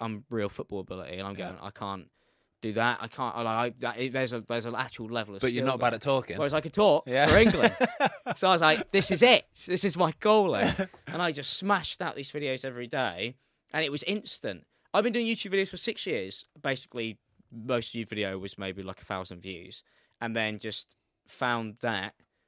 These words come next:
Speaker 1: like, right place, right time, right everything.
Speaker 2: Yeah, yeah, yeah.
Speaker 1: And then it just, like, and it just never really stopped from there.
Speaker 2: Mate, that's a belting message, you know, that you're never far away from turning the corner, are you?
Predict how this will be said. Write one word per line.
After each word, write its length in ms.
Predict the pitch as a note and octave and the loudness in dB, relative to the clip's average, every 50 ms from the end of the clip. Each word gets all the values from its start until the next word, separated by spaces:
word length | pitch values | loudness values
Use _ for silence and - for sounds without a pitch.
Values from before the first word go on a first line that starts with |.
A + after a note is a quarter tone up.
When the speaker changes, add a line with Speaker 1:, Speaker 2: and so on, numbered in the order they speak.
| _ _ - | _ _ -6
Speaker 1:
like, 180 | A2 G#2+ F2 A#2+ | -6 -4 -2 -2
right 240 | B2 A#2+ G2+ - - | -2 -2 -2 -6 -8
place, 320 | - B2 A2 A2 - - | -6 -6 -6 -6 -6 -8
right 240 | A#2 A2 G#2+ G#2 - | -6 -6 -6 -8 -8
time, 320 | - - A2+ G#2+ G#2 G2+ | -10 -8 -6 -6 -6 -4
right 180 | G2+ G#2 G2+ - | -4 -4 -4 -4
everything. 240 | - G#2 G#2 B2 C3 C#3 | -6 -8 -6 -4 -2 0
Speaker 2:
Yeah, 220 | C#3+ D3 C#3+ C#3 | 0 2 2 2
yeah, 160 | C3+ C3+ C#3 C3 | 0 0 -2 -4
yeah. 240 | C3+ C#3 D3 D3 C#3 | -4 -4 -4 -4 -2
Speaker 1:
And 80 | G#2+ | -2
then 140 | G#2+ G#2 G#2 G#2 | -2 -4 -4 -4
it 100 | E2+ - | -8 -10
just, 320 | - G2+ - - - - | -10 -10 -10 -10 -10 -8
like, 280 | A#2 G#2+ G2+ F#2+ F#2 - _ _ _ A2 | -6 -4 -4 -4 -6 -10 _ _ _ -12
and 120 | G#2+ G2+ | -12 -10
it 100 | G2 - | -12 -12
just 180 | - G#2+ - - | -14 -14 -12 -12
never 200 | G#2+ G2+ G2 G2 | -10 -10 -10 -10
really 260 | F#2+ G#2 G2+ F#2 F#2 | -8 -8 -8 -8 -10
stopped 380 | - - - B2+ A#2+ - - _ | -12 -12 -10 -10 -10 -10 -12 _
from 180 | - F#2+ F2+ F#2 | -20 -18 -14 -10
there. 220 | G2 G2+ G2 F2+ | -8 -8 -8 -6
Speaker 2:
Mate, 240 | D3+ D#3+ C#3+ C3 B2+ | -6 -6 -6 -4 -2
that's 220 | D#3 F#3 F#3 - | -2 -2 -2 0
a 80 | E3+ C#3+ | -2 -4
belting 500 | C3 - - E3 F#3+ F#3 D3+ C3+ C3 C3+ | -2 2 4 4 4 4 2 0 -2 0
message, 340 | C#3+ C#3+ C#3 - C3 A2+ G#2 | 0 0 0 0 -4 -8 -8
you 60 | G#2+ | -8
know, 180 | G#2 G2+ G2 G2 | -6 -6 -6 -4
that 140 | G2+ A2+ A#2 | -6 -6 -6
you're 120 | B2+ C3 | -6 -6
never 340 | C3 C#3 D#3 E3+ E3 D#3+ D3+ | -2 0 0 0 0 0 -2
far 360 | - - D#3+ D3+ D3+ D3 C#3 | 0 2 2 4 4 4 2
away 340 | C3+ C3+ C3+ C#3 C3+ A2+ G#2+ | 2 0 0 0 0 0 -2
from 480 | - - B2+ A2 G#2+ G#2+ A2 A2 G#2+ G#2+ | -2 -4 -4 -4 -4 -4 -8 -10 -10 -8
turning 340 | - C#3 B2 A#2+ A#2 A2+ A2 | -4 -2 0 0 0 -2 -4
the 80 | A2+ A2 | -6 -6
corner, 320 | - C3 B2+ A#2+ G#2 G2+ | -4 -4 -4 -4 -4 -4
are 260 | G2 G#2+ A2 A2 G#2+ | -4 -2 -2 -2 -2
you? 120 | G2 F2+ | -2 -4